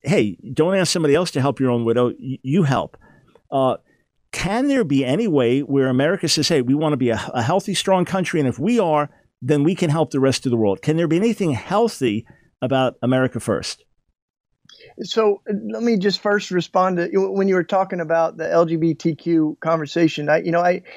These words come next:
Speaker 2: I, I love a, a line that's attributed to Billy Graham. You may have heard this one, but Billy Graham said, "It's God's job to judge.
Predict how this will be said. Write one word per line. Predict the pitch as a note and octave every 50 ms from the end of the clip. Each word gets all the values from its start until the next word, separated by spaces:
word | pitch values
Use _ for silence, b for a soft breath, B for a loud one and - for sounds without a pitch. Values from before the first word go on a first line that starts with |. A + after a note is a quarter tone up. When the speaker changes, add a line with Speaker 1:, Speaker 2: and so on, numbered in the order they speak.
| B B -
Speaker 2:
I, | F#3 F#3 G3+
I | - F#3+ F3+
love | F3 G3 G#3+ A3 A#3 G#3+
a, | G3 F#3+ F#3+
a | G3 F#3
line | E3+ E3+ E3+ E3 E3+ E3+ E3 D#3 C#3+ - _
that's | A3+ E3 D#3+ F3 - -
attributed | E3 D#3 - G3 F3+ E3 E3 E3 C#3+
to | D#3
Billy | C#3+ E3+ F3 E3+ E3 D3
Graham. | C3+ D3 D#3 D#3 D3 C#3 C3+
You | C#3+ C#3+
may | D3+ D#3+
have | E3 C#3+
heard | B2+ C#3 D#3+ D#3+ D#3
this | C#3+ D3+ C#3 - -
one, | D3 C#3
but | C#3 D3 -
Billy | - F3+ F#3 F#3
Graham | D#3+ E3 E3+ E3+ E3 D#3 -
said, | - D#3 D3 C#3
"It's | D3+ D#3+ - -
God's | E3 E3 G3 G#3 A3 A3+ A3+ F#3 E3
job | D#3+ F3+ F#3+ F#3 F#3 F3+ F3 D#3 -
to | E3+ D#3+
judge. | C#3+ B2 D3 D3 C3+ B2 B2 A#2+ B2 - - -